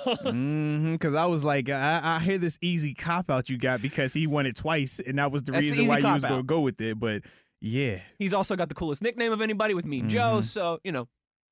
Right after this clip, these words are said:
Speaker 2: four Super Bowl rings on his finger.
Speaker 1: Yo, the coolest nickname?
Speaker 2: Mean Joe?
Speaker 1: Debo's a way harder nickname than Mean Joe, personally.
Speaker 2: I don't know, man.
Speaker 1: What?
Speaker 2: Mean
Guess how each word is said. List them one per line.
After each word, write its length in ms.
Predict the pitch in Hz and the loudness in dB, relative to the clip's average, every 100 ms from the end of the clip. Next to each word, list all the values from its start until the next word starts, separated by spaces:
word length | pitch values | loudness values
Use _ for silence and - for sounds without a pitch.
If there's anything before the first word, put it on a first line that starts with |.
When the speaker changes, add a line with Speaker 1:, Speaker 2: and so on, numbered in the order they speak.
| _ _ | _ _
Speaker 2:
four 220 | - 123 | -10 -8
Super 180 | - 196 | -6 -6
Bowl 140 | 190 196 | -6 -4
rings 240 | 202 185 | -2 -4
on 80 | 180 | -4
his 100 | 180 | -8
finger. 240 | 185 180 | -10 -4
Speaker 1:
Yo, 1120 | 156 190 233 202 190 180 175 170 165 147 101 - _ _ _ | 0 2 4 4 6 6 6 6 6 4 2 -4 _ _ _
the 140 | 110 110 | -8 -8
coolest 480 | - 147 196 226 226 | -2 0 2 2 2
nickname? 420 | 254 254 262 269 | 2 2 2 2
Speaker 2:
Mean 200 | 247 415 | 2 2
Joe? 200 | 180 269 494 539 - _ _ _ _ _ _ _ _ _ _ _ - 101 | 2 2 4 2 0 _ _ _ _ _ _ _ _ _ _ _ -20 -6
Speaker 1:
Debo's 420 | 214 175 123 104 | -4 0 -2 -2
a 40 | |
way 200 | 104 120 | -4 -4
harder 240 | 107 104 98 | -2 -4 -4
nickname 320 | 110 95 92 | -6 -8 -10
than 100 | 95 | -10
Mean 220 | 95 90 | -10 -10
Joe, 180 | 101 92 | -12 -12
personally. 420 | - 87 - 90 | -10 -10 -10 -10
Speaker 2:
I 120 | 73 | -12
don't 160 | 78 80 | -16 -20
know, 80 | 71 76 | -20 -20
man. 140 | - | -18
Speaker 1:
What? 100 | 135 | -14
Speaker 2:
Mean 160 | 262 | -4